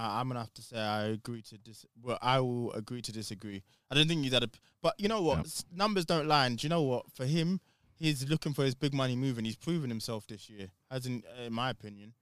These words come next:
Speaker 1: Um, in the end, I think what he could end up top goal scorer. He's bagged four, isn't it?
Speaker 2: Um, I don't
Speaker 1: Yeah, he's
Speaker 2: think
Speaker 1: bagged
Speaker 2: I,
Speaker 1: four.
Speaker 2: I don't think he's top goal scorer though. I think it's
Speaker 1: Maybe.
Speaker 2: still Cristiano Ronaldo and the Shti-, uh, Schick.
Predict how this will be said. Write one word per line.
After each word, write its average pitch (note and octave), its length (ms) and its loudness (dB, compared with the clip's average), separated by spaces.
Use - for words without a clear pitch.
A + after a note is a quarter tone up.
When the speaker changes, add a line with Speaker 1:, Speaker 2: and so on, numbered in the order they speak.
Speaker 1:
Um, G#2+ 220 -2
in G#2+ 100 0
the G#2+ 120 2
end, A#2 260 -2
I B2+ 60 -4
think D#3 200 0
what C3+ 140 4
he C#3 60 0
could D#3+ 140 -2
end G#3+ 220 0
up F#3 120 -2
top - 180 -4
goal F3+ 160 -2
scorer. B2+ 220 -4
He's C3 100 0
bagged F#3+ 240 -2
four, F3+ 260 -6
isn't D3+ 120 -2
it? A3+ 120 -6
Speaker 2:
Um, F2+ 580 0
I - 40 -20
don't D3 100 6
Speaker 1:
Yeah, G#3 80 0
he's C#3+ 100 10
Speaker 2:
think A2+ 100 8
Speaker 1:
bagged G#3 120 -2
Speaker 2:
I, - 120 -14
Speaker 1:
four. A#3 200 -20
Speaker 2:
I A2 80 4
don't D#3 200 12
think D3 180 6
he's A#2+ 80 10
top - 200 6
goal C#3 180 10
scorer F2 300 4
though. E2+ 240 4
I - 80 6
think D3+ 200 10
it's A#2 120 10
Speaker 1:
Maybe. - 100 -4
Speaker 2:
still A#2+ 300 12
Cristiano G#2+ 500 12
Ronaldo G#2 500 8
and F#2+ 120 0
the F#2 40 -2
Shti-, - 420 4
uh, G2+ 100 8
Schick. - 260 10